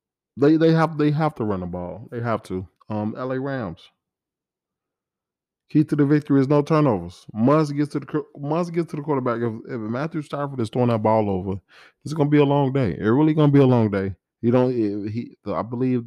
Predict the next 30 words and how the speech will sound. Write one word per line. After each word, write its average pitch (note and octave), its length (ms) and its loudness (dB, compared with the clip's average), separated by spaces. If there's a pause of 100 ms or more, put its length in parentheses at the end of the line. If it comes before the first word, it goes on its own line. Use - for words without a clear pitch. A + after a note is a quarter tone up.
the, G#2 160 -2
the F2 100 -8
only C3 220 2
time C3 260 2
he A#2 60 2
didn't A#2 180 2
throw A#2+ 120 4
the A2 40 4
ball A2 320 4
over, G#2+ 180 2 (200)
I A#2 60 2
believe D3 360 0
all A2 300 4
three A#2+ 180 -2
playoff A2+ 460 -2
games F#2+ 240 -4
he G2 60 -4
didn't F#2+ 160 -4
throw F#2+ 100 0
the F#2+ 80 0
ball, G2 320 0
he G2+ 120 0
didn't, G2 200 -2
he G#2 60 -4
didn't, F#2 220 -2 (120)
um, F2 160 -6
turn G2 180 2
the F#2 80 4
ball F2+ 260 2
over. F2 220 -2